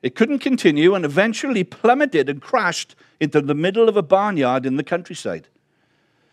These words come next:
The bird was gasping its last dying breath and wishing it had gone in the first place, when suddenly the barnyard cow came over, looked down,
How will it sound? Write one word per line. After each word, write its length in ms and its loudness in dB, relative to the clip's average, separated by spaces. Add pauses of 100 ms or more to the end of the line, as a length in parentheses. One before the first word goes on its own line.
(320)
The 80 -4
bird 280 6
was 160 0
gasping 560 2
its 180 -4
last 440 2
dying 360 0
breath 460 -2 (100)
and 240 -2
wishing 320 0
it 100 -2
had 180 -4
gone 280 2
in 100 -2
the 60 -4
first 340 -2
place, 400 -4 (800)
when 180 0
suddenly 720 0 (600)
the 80 -2
barnyard 760 -2
cow 440 -2 (180)
came 280 -4
over, 400 -4 (960)
looked 340 2
down, 400 -2